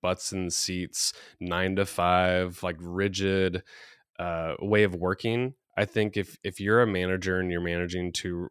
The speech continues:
results and you're managing performance that way, then what does it matter if you're saying, like, "You know what? Take the rest of the day off. I care about you as a person and your mental health. And by the way, you're, you're killing it right now. Like, you're getting the work done. So take the rest of the day off."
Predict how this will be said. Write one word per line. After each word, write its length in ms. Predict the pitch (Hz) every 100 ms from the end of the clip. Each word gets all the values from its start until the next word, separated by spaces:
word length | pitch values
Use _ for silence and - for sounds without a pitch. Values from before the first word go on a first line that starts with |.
| _
results 840 | - 85 87 87 85 95 - - - - - _ _
and 320 | 90 87 85 82
you're 140 | 90
managing 380 | 87 87 90 85
performance 480 | 85 92 87 82 -
that 240 | 78 57
way, 300 | 92 101 113 _ _ _ _ 117
then 320 | 104 101 95 - _ _ _ _ _ -
what 180 | 107 135
does 160 | 151
it 60 | 156
matter 300 | 110 135 143
if 120 | 120
you're 100 | 101
saying, 260 | - 98 92
like, 160 | 90 104
"You 60 |
know 120 | 120
what? 440 | 101 101 120 - -
Take 180 | 117 110
the 60 |
rest 200 | 117 -
of 80 | 113
the 60 | 101
day 80 |
off. 260 | 95 98 90
I 40 | 85
care 240 | - 92
about 260 | 90 82 71
you 200 | 82 85
as 100 | 82
a 40 |
person 520 | - 85 - 85 85 -
and 120 | 85
your 80 | 82
mental 240 | 85 85
health. 200 | 107 98
And 80 | 101
by 120 | 107
the 80 | 110
way, 280 | 120 104 - _ _
you're, 320 | 92 101 95 -
you're 120 | 90
killing 300 | 131 139 101
it 40 |
right 200 | 80 78
now. 240 | - 76 80
Like, 220 | 87 -
you're 100 | 92
getting 240 | 104 120
the 80 | 107
work 260 | 95 98 -
done. 360 | 95 95 95 - - -
So 380 | - 110 101 - _ -
take 200 | 127 -
the 80 |
rest 200 | 120 117
of 60 | 98
the 80 | 92
day 60 |
off." 300 | 95 98 85